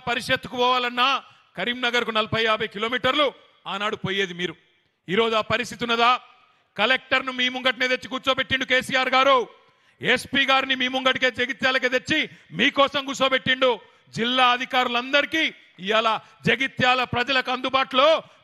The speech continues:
జగిత్యాల పట్టణంలో అత్యాధునికంగా బ్రహ్మాండంగా ఇంటిగ్రేటెడ్ కా-, కాంప్లెక్స్ కట్టి మొత్తం జిల్లా అధికారులు పెన్షన్ కావాలన్నా, కార్డు కావాలన్నా, ఇంకోటి కావాలన్నా, ఏది కావాలన్నా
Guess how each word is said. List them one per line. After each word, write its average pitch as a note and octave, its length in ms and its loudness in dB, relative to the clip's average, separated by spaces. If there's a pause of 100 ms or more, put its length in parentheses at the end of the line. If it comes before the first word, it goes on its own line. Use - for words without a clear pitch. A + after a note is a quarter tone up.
జగిత్యాల C4+ 520 2 (140)
పట్టణంలో B3+ 540 0 (400)
అత్యాధునికంగా B3+ 800 0 (100)
బ్రహ్మాండంగా B3+ 600 0 (400)
ఇంటిగ్రేటెడ్ A3+ 680 -4
కా-, G3+ 260 -2
కాంప్లెక్స్ G#3+ 480 -4
కట్టి C4+ 240 0 (580)
మొత్తం - 380 -8 (120)
జిల్లా A3 200 0 (100)
అధికారులు G3+ 420 -4 (440)
పెన్షన్ G#3+ 460 -4
కావాలన్నా, A3+ 500 0 (760)
కార్డు A3 360 0
కావాలన్నా, A#3 440 0 (120)
ఇంకోటి A3 340 -6
కావాలన్నా, A#3 320 -2 (160)
ఏది A#3 240 -2
కావాలన్నా B3 400 2